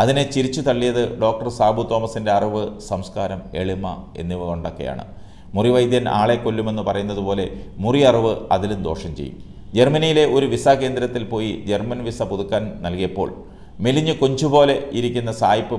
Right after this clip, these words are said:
പത്ത് മിനിറ്റ് എന്ന് പറഞ്ഞ് പുറത്തിരുത്തി. ഒൻപതാമത്തെ മിനിറ്റിൽ പേര് വിളിച്ച് പുതുക്കി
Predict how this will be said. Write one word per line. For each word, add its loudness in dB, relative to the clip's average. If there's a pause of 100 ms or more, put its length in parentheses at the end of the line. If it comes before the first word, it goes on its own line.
പത്ത് -2
മിനിറ്റ് -4
എന്ന് -4
പറഞ്ഞ് -2
പുറത്തിരുത്തി. -6 (600)
ഒൻപതാമത്തെ 4
മിനിറ്റിൽ -4 (120)
പേര് 2
വിളിച്ച് -4
പുതുക്കി -6